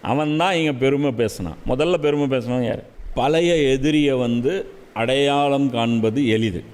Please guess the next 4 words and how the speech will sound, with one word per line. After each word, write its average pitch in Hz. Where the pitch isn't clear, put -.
புது 156
எதிரியை 127
அடையாளம் 117
காண்பது 101